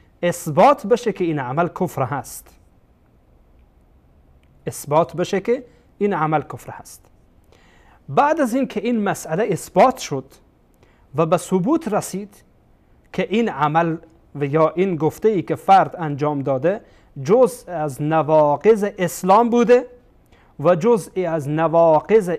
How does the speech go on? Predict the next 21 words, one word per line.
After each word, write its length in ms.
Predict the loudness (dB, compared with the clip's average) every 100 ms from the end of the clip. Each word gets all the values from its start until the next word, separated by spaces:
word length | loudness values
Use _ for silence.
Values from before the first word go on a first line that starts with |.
| -4
ایمان 540 | -2 2 4 4 4
بوده 420 | 2 4 4 2 -6 _ _ _ _ _ _ -12 0
و 120 | 2
با 220 | 6 6 6
انجام 640 | 2 0 0 4 4 4
این 480 | 0 0 -2 -2 0
به 100 | 0
نص 380 | 0 -2 -2 -2
صریح 520 | 0 0 0 -2 -2
قرآن 600 | 2 2 4 6 6 4
و 120 | -2 -4
به 100 | -2
نص 360 | -2 -4 -4
صریح 600 | -4 -2 0 0 -2 -2 -4 -8 -20 _
سنت 460 | -2 -2 0 -2
نبوی 440 | -2 0 0 0 -2
صلی 220 | -2 0
الله 360 | 0 2 2 2
علیه 400 | 0 0 -2 -4
و 100 | -4
سلم 600 | -4 -4 0 2 2 -2